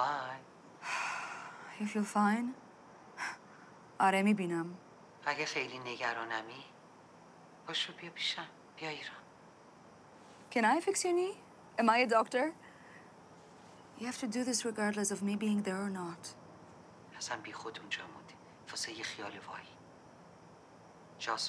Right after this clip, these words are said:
Speaker 1: for an unrealistic hope.
Speaker 2: It's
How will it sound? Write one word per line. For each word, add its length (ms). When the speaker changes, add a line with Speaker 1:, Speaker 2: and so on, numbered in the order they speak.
Speaker 1:
for 140
an 400
unrealistic 920
hope. 240
Speaker 2:
It's 280